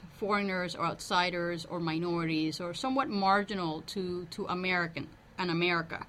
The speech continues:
Uh, El Diario's point of view is from the inside out. So it's not, uh, so in that regard, you have a more, a broader view. But also, El Diario and other newspapers like it not only look at things from the inside,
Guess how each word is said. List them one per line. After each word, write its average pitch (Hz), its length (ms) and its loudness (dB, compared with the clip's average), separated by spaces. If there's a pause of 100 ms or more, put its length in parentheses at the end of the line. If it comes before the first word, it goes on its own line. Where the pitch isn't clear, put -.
(420)
Uh, 196 480 10
El 214 160 0
Diario's 277 560 4
point 240 260 0
of 214 80 -2
view 220 260 0
is 202 140 2
from 214 200 -2
the 196 140 -2
inside 180 540 -2
out. - 500 -8
So 202 240 0
it's 185 200 -2
not, 220 320 0
uh, 180 200 2
so 202 160 -2
in 196 80 2
that 226 160 4
regard, 220 320 2
you 180 120 -4
have 190 260 2 (640)
a 208 60 -2
more, 196 380 2 (100)
a 190 100 4
broader 180 420 2
view. 190 540 2 (380)
But 254 120 2
also, 277 580 4 (260)
El 220 160 2
Diario 254 460 2
and 214 120 2
other 262 160 0
newspapers 202 580 0
like 233 340 0
it 190 200 2
not 208 200 -2
only 233 440 -2 (100)
look 226 360 2
at 233 100 -6
things 208 240 -2
from 196 160 -2
the 185 100 -6
inside, 175 600 0